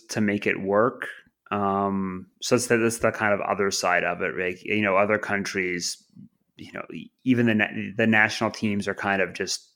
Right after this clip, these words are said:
scraping to, <laughs> to even keep their four, their kind of top four together, right? So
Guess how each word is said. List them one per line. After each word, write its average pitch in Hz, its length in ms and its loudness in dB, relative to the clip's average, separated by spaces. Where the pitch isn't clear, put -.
scraping 101 680 0
to, 92 280 2
<laughs> - 180 -20
to - 120 0
even 127 200 4
keep 131 280 0
their 110 120 2
four, 107 340 4
their 104 280 4
kind 101 200 0
of 92 80 -2
top 101 260 2
four 95 240 0
together, 92 480 0
right? 101 400 0
So 104 640 4